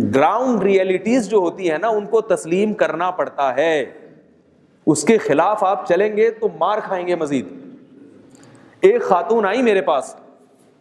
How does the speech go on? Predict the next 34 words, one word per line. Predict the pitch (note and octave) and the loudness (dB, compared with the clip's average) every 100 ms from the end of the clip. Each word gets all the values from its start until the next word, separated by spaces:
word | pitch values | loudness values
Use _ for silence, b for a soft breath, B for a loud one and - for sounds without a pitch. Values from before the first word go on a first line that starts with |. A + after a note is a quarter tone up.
| _ _ _ _ - | _ _ _ _ -8
दो | A2 F#3+ G#3+ | 0 2 2
तीन | A3+ G#3+ | 0 0
हफ्ते | F3+ - G3+ | 0 2 2
या | F#3+ | 4
एक | F#3+ | 2
महीना | F#3 F3 F#3 | 0 0 0
हो | E3 | -2
गया | D#3 E3 | -2 -2
होगा | D#3+ | -2
इसको, | C#3 - B2 - - _ B B F#3 | -4 -8 -16 -18 -20 _ B B 0
अपनी | G#3 B3 | 2 0
बेटी | D#3 F3 A#3+ B3+ | 0 0 0 0
को | G#3+ | 0
लेकर | F3 F3+ E3 | 0 -2 -2
आई | D#3 G3+ | -4 -6
कि | G3+ G3 | -2 -2
इसके | G3 - G#3+ | -2 0 0
रिश्ते | F#3+ - G3+ | 0 0 0
के | G3 | 0
लिए | G3 G#3 | 0 0
कोई | G#3 G#3+ F#3 | 2 0 0
वजीफा | D#3+ D#3 F3+ G#3 | -2 -2 -2 -2
बता | F#3+ C#3+ A#2 | -2 -2 -4
दें। | A#2+ G#2+ F2 - - _ _ _ _ _ _ _ _ - B B B B - _ - | -4 -10 -14 -20 -20 _ _ _ _ _ _ _ _ -20 B B B B -20 _ 2
मैंने | C3+ G3 A#3 | 4 4 2
उस | A3 - | 2 2
खातून | D3+ E3+ F3 | 2 2 0
से | E3 | 0
कहा, | C3+ A#2+ D3+ - - - _ _ _ _ | 0 0 -2 -6 -18 -20 _ _ _ _
वो | E3 F3 | 0 2
उनकी | - E3+ D#3+ D#3+ | 2 -2 0 2
बच्ची | C#3+ F3+ | 0 0
भी | G3 G#3 | 0 0
मौजूद | F3 E3+ E3 | 0 0 -2